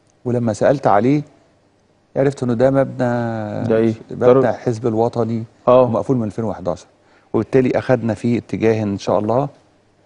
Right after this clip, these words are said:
Speaker 1: نشتغل عليه نحوله إلى متحف.
Speaker 2: آه، متحف.
Speaker 1: ويبقى متحف للول-، ل-،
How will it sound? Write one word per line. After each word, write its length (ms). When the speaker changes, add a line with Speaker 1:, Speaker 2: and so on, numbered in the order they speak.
Speaker 1:
نشتغل 380
عليه 380
نحوله 380
إلى 120
متحف. 440
Speaker 2:
آه، 120
متحف. 480
Speaker 1:
ويبقى 200
متحف 300
للول-، 360
ل-، 500